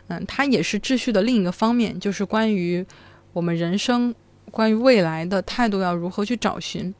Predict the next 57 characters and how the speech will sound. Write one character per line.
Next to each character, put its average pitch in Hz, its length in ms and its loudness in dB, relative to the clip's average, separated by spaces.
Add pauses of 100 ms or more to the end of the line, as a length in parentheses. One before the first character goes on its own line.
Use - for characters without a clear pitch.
(320)
开 - 120 -4
头 254 140 4
说 277 220 4
了， 247 100 4
我 160 180 2
其 185 220 -4
实 202 140 2
因 226 160 6
为 240 100 6
最 220 160 0
近 220 160 4
各 254 100 6
种 214 160 2
事 233 240 0
情 196 200 0
的 170 100 -4
发 214 200 0
生， 226 280 0
导 - 200 -4
致 202 240 -2
内 214 200 6
心 202 240 0
不 170 140 -6
够 202 160 -2
平 180 320 -6
静， 214 240 0 (420)
而 208 160 4
我 226 160 6
其 - 180 -2
中 233 160 2
的 233 80 2
一 196 80 2
个 202 140 0
解 175 160 -2
决 165 140 -4
方 233 220 -2
案 226 200 2
就 202 140 -2
是 196 100 -2
试 233 180 -2
图 196 200 -2
规 214 180 -2
划 214 300 2
一 165 80 -4
下 180 200 -2
更 214 220 2
长 180 380 -4
远 190 240 0
的 170 100 -4
我 165 140 -4
的 170 100 -4
人 165 220 -4
生。 214 260 0 (360)
我 190 80 -6
觉 185 100 0
得 233 140 2
对 254 420 2